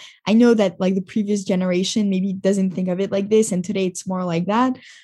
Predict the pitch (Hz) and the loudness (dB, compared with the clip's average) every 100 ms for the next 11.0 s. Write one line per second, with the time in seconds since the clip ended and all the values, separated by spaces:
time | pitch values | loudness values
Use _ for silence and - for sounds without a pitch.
0 | _ 202 202 196 220 226 226 202 226 311 | _ 2 2 4 6 6 4 2 2 2
1 | 190 185 - 190 156 117 196 208 220 196 | 0 -2 -4 -6 -4 -6 -6 -2 0 0
2 | 190 - 190 190 196 - _ - 247 269 | -2 -2 0 2 0 -4 _ 0 0 4
3 | 269 214 233 226 214 202 202 208 214 202 | 2 4 4 4 2 0 -2 -2 0 -2
4 | - 208 208 202 220 220 208 208 202 - | -4 -4 -4 -4 -6 -4 -4 -2 -4 -2
5 | 104 101 98 190 _ _ - 202 185 190 | -4 -2 -4 -6 _ _ -2 0 2 0
6 | 202 233 294 220 196 170 220 - 226 214 | 0 2 2 0 0 -2 -2 0 0 0
7 | 196 185 185 - - 214 196 - 214 214 | 0 0 -2 -6 0 2 2 2 2 2
8 | - 214 220 233 202 196 - 196 202 196 | 0 0 2 0 0 -2 -2 -4 -2 -2
9 | 196 190 196 196 190 - 226 214 202 202 | 0 2 2 2 0 -2 -2 0 0 2
10 | 196 214 226 - 196 196 185 202 220 220 | 2 2 0 -2 -4 -4 -4 0 0 0